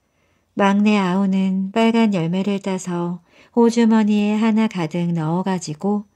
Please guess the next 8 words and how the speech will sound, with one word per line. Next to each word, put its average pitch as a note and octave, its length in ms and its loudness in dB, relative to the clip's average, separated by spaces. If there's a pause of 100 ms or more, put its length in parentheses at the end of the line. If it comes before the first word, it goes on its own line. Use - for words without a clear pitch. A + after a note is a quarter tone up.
(320)
왕궁 F#3+ 460 2
앞에 F#3+ 680 -2
가서 E3+ 460 -4
외쳤습니다. E3+ 1000 -2 (680)
맛 G3+ 280 0
좋은 A3 320 4
열매를 F#3+ 440 0
사세요. G3 640 -2